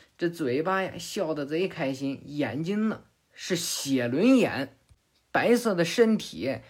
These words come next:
哎，触角手、触角脚，哎，总之就长这么个形象，长得是特丑。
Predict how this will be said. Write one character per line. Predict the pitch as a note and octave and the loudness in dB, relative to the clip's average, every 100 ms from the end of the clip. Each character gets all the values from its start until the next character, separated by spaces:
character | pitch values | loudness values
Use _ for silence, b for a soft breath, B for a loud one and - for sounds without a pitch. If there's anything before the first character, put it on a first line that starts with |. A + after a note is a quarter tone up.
| B B | B B
哎， | B2+ C3+ | -2 -2
触 | - A#3 E3+ | -2 0 2
角 | D3+ F3+ | 6 4
手、 | F#3 C3+ C#3 | 4 0 0
触 | - F#3+ | -2 -2
角 | C#3+ D#3 E3+ | 2 0 0
脚， | C3+ - G#2+ - b b - | -4 -6 -6 -8 b b -10
哎， | C3 | -8
总 | B2+ C3+ D3 | -4 -2 -2
之 | G3 | -2
就 | F3+ | -2
长 | E3+ G#2 C3+ | -2 -4 -2
这 | F3 | -4
么 | D3+ | -4
个 | C3+ | -4
形 | - C3+ F#3 | -4 -4 -2
象， | F#3+ C#3 | -2 -4
长 | B2+ A2 C#3+ | -4 -6 -4
得 | D#3+ | -2
是 | E3 | -4
特 | - A3+ A3+ C#3+ | -2 4 6 6
丑。 | - - - A#2+ | 4 -6 -4 -4